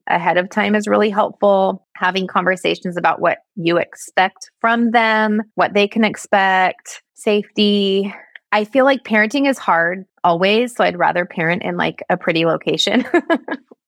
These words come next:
It's just flexibility as much as you can and knowing, like, it's not gonna be perfect and that's okay, but it's worth it for the experiences that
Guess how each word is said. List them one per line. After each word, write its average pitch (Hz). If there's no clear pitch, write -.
It's 208
just -
flexibility 190
as 180
much 175
as 185
you 185
can 175
and 180
knowing, 175
like, 180
it's -
not 190
gonna 208
be 214
perfect 196
and 185
that's 170
okay, 180
but 190
it's 180
worth 156
it 190
for 202
the 175
experiences 165
that 151